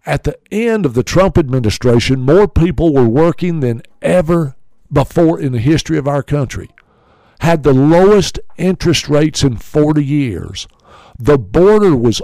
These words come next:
almost completely closed. People could buy houses. Gas prices was around a dollar eighty-nine a gallon. Cost of living was down. People felt good about retiring,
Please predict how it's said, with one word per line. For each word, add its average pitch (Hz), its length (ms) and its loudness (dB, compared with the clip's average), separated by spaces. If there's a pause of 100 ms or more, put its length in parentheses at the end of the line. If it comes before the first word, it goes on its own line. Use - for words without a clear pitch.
(100)
almost 208 580 0
completely 175 600 -2
closed. 120 800 -4 (560)
People 208 380 2
could 139 240 -2
buy 165 240 -4
houses. 156 800 -8 (400)
Gas 190 340 2
prices 156 520 -2
was 135 240 -4
around 156 400 -4
a - 40 -6
dollar 170 440 -2
eighty-nine 170 460 -2
a 135 60 -4
gallon. 147 540 -6 (380)
Cost 196 340 0
of 139 140 -4
living 175 480 -2
was 123 180 -4
down. 143 720 -6 (520)
People 202 340 2
felt 170 340 -2
good 170 240 2
about 151 260 -4
retiring, 139 1040 -4